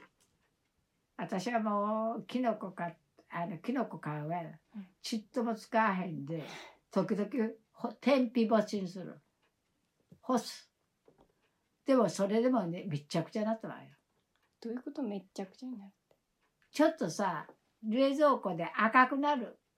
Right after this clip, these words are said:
Speaker 1: 茶色なく、茶色くなるキノコ知っとる？
Speaker 2: え？
Speaker 1: キノコ、キノコこうやって裏向き、ここは茶色やろ？ここは白いやろ？
Speaker 2: うん。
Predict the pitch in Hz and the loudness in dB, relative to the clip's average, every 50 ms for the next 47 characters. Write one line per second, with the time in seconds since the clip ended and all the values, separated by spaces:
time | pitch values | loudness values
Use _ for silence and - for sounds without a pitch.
0 | _ _ _ _ _ - - - - 240 214 233 285 285 285 302 302 302 - 294 | _ _ _ _ _ -6 2 6 10 10 10 10 8 6 6 4 2 0 -2 -10
1 | 277 - - - 240 240 226 233 262 277 277 277 277 320 311 311 330 320 269 247 | -10 -10 0 2 4 6 6 6 6 4 2 0 0 -2 0 2 0 0 0 -2
2 | 202 180 - - 208 208 196 170 - 151 - - - - 175 143 139 151 - _ | -6 -8 -6 -4 -2 -2 -2 -2 -6 -8 -12 -12 -12 -12 -12 -10 -10 -14 -14 _
3 | _ _ _ _ _ _ _ _ _ _ - 190 185 - - - 285 277 277 247 | _ _ _ _ _ _ _ _ _ _ -14 -12 -12 -10 -4 -2 0 2 2 2
4 | - - 185 165 160 - - - - - - _ _ _ _ _ - - 330 330 | 2 0 -2 -2 -2 -4 -10 -14 -20 -20 -20 _ _ _ _ _ -4 -4 0 2
5 | 302 262 226 - 185 170 170 - 233 226 214 208 - - 233 226 247 - - _ | 2 0 0 -2 -8 -8 -2 2 4 4 4 2 0 0 0 0 0 -4 -8 _
6 | 269 226 214 254 254 254 254 262 254 - - 277 - - - - 262 247 - 285 | 0 2 6 8 8 8 8 6 0 -2 -4 -10 -12 -16 -2 0 0 0 2 2
7 | 277 269 262 - - 247 240 220 208 208 208 220 214 190 160 160 - 233 214 214 | 2 2 2 2 4 6 6 6 6 4 4 4 4 4 2 2 0 -2 -4 -6
8 | - - _ _ _ _ _ - 285 269 - 302 294 - - - 247 269 277 262 | -10 -14 _ _ _ _ _ -4 -4 6 6 6 6 6 4 2 6 6 8 6
9 | 202 170 156 - - 247 240 240 | 6 4 2 -2 -4 -4 -4 -4